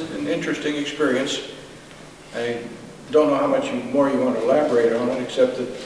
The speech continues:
one of the good things that came out of that, A, was the experience, but B, was the G I Bill, and I took advantage of it. And, uh, when I came back, I went to Purdue and got my bachelor's and master's degree in the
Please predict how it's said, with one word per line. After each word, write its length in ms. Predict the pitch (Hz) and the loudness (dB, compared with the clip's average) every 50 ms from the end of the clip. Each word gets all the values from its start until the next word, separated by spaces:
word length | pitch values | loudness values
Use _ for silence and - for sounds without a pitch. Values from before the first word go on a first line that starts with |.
| - - - - - | -12 -14 -16 -6 0
one 160 | - 147 147 | 2 4 4
of 100 | 143 - | 4 2
the 60 | 127 | 4
good 180 | 147 165 165 - | 4 4 4 4
things 300 | - 143 139 139 135 - | 0 0 0 0 0 -2
that 160 | 120 110 - | -4 -6 -6
came 240 | - 127 127 127 120 | -4 -2 0 0 2
out 160 | 123 - 151 | 2 4 4
of 100 | - 127 120 | 4 4 2
that, 320 | 113 123 120 - - - | 2 2 0 0 0 0
A, 160 | 127 131 131 131 | 0 0 0 0
was 280 | 123 117 113 113 113 - | 0 -2 -2 -4 -4 -6
the 80 | 117 | -6
experience, 760 | 113 113 - - - - - 139 135 135 131 127 127 127 - | -6 -8 -8 -10 -12 -10 -6 -4 -2 -2 0 0 0 -2 -4
but 220 | - - - - 117 - - - - - - - - - - - - | -6 -8 -8 -8 -10 -10 -14 -16 -16 -18 -18 -20 -20 -20 -20 -12 -4
B, 260 | - 139 139 135 135 | 0 0 2 2 2
was 200 | 127 127 120 - | 2 0 0 -2
the 80 | 117 110 | -6 -8
G 240 | 104 104 123 123 120 | -6 -4 -2 0 2
I 120 | 117 113 - - - | 2 2 0 0 0
Bill, 240 | - 127 127 110 - - - - - - - - - - - - - - | 2 2 2 2 2 -2 -6 -8 -10 -10 -12 -14 -16 -18 -20 -20 -20 -18
and 120 | 110 110 104 101 - | -16 -16 -14 -14 -14
I 100 | 107 104 - - - - | -14 -14 -14 -14 -12 -8
took 160 | - 123 120 | -8 -6 -6
advantage 540 | 113 101 98 - 120 117 120 120 113 117 113 | -6 -8 -8 -6 -6 -4 -4 -4 -4 -6 -6
of 100 | 110 107 | -6 -6
it. 260 | 110 120 - - - - - - - - - - - - - - - - - - 117 | -6 -6 -8 -8 -10 -12 -16 -16 -18 -20 -20 -20 -20 -20 -20 -20 -20 -20 -20 -18 -16
And, 380 | 110 107 104 107 101 104 107 107 | -14 -14 -14 -14 -14 -12 -12 -12
uh, 80 | 104 107 - - - - - - - - - - | -12 -12 -14 -16 -18 -18 -20 -20 -20 -20 -16 -10
when 120 | - 110 107 | -10 -8 -8
I 60 | 110 107 107 | -8 -8 -8
came 140 | 120 113 | -8 -4
back, 340 | 110 113 117 117 117 117 117 - - - - 104 | -2 -2 0 -2 -2 -4 -8 -12 -12 -14 -14 -12
I 60 | 101 | -12
went 200 | 110 113 110 107 - | -10 -10 -12 -12 -14
to 60 | - | -14
Purdue 760 | - - 107 107 98 - 127 127 113 120 120 117 - - - - - - - - - - - - 123 117 113 | -14 -14 -14 -12 -6 -4 -2 -2 -2 -2 -4 -6 -8 -10 -12 -14 -16 -18 -20 -20 -20 -20 -18 -16 -16 -14 -12
and 200 | 110 110 107 110 | -12 -12 -8 -6
got 220 | 113 110 107 107 | -6 -4 -4 -6
my 100 | 110 107 | -8 -10
bachelor's 760 | 107 107 110 113 117 120 117 113 - 110 110 110 107 104 110 107 | -8 -6 -6 -4 -4 -4 -6 -8 -8 -8 -8 -8 -8 -10 -10 -12
and 140 | 107 107 | -10 -10
master's 500 | 113 117 113 117 117 113 110 113 - - - | -8 -8 -6 -6 -8 -8 -10 -10 -10 -10 -12
degree 640 | - 113 104 104 117 117 113 113 113 110 - 113 | -12 -12 -12 -12 -12 -10 -10 -10 -8 -8 -10 -10
in 180 | 113 110 - - | -10 -12 -12 -12
the 60 | - | -14